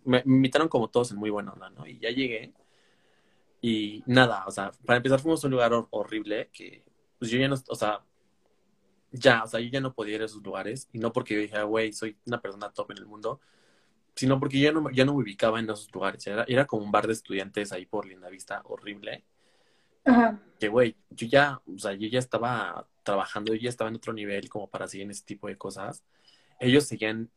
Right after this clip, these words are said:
Speaker 1: como en su pedo de, de creer que estábamos, que estaban en la adolescencia, que eran como chavitos rebeldes y cosas así. Y como que dije, "Bueno, ya, hasta aquí llegamos". De hecho, ahí estuve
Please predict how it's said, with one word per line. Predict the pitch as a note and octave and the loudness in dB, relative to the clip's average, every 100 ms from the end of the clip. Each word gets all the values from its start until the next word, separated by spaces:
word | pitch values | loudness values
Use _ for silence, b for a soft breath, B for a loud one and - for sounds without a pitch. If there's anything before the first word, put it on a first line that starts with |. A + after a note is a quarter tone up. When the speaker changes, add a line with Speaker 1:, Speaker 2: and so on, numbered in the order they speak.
| - | -4
Speaker 1:
como | B2+ A2+ | -2 -2
en | G#2 | -6
su | F#2+ | -8
pedo | - G#2 A2 | -4 -2 0
de, | G2 F2+ F#2+ - | -2 -6 -16 -16
de | - | -12
creer | G2+ G2 | -8 -8
que | G#2 | -8
estábamos, | - A2 A2 - | -4 -4 -4 -10
que | - | -6
estaban | A#2 A#2 | -2 -2
en | A2 | -2
la | F#2 | -6
adolescencia, | F2+ F#2 - G2+ G2+ G2+ | -8 -12 -10 -10 -6 -6
que | G2+ | -4
eran | G#2 G2+ | -6 -8
como | - - | -18 -16
chavitos | - G2 - G#2+ | -14 -12 -8 -8
rebeldes | F#2 G2 G2 G2 - | -6 -8 -6 -8 -10
y | |
cosas | G2+ - F#2+ | -18 -18 -12
así. | G#2+ - _ _ _ _ _ _ _ _ _ _ - | -12 -12 _ _ _ _ _ _ _ _ _ _ -6
Y | B2+ | -6
como | - A2+ A2+ | 0 0 2
que | A2+ | 2
dije, | A2+ A2 | 4 4
"Bueno, | A2+ G#2+ | 2 2
ya, | G#2+ G#2 G#2 | 0 0 -6
hasta | - | -10
aquí | G2+ A2+ | -8 -4
llegamos". | A2+ A2+ B2 C3+ | -2 0 0 -2
De | |
hecho, | B2+ | 0
ahí | B2 | 0
estuve | A#2 - A2+ G#2 F#2+ | 0 0 2 2 -4